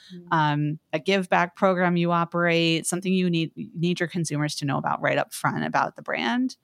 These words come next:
Speaker 2: And then you can start to think about, like, Okay, well, what would this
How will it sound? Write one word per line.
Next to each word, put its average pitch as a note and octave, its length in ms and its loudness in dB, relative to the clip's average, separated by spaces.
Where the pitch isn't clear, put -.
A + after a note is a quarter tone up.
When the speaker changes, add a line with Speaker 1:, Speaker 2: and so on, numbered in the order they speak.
Speaker 2:
And C4 160 2
then F#4+ 160 2
you F#4+ 80 2
can A3+ 480 2
start F#3 360 2
to F#3 80 -4
think E3 200 0
about, D3+ 420 4
like, D#3 200 0
Okay, E3 240 -2
well, D3+ 200 0
what D3 200 0
would D3+ 120 -4
this - 360 -4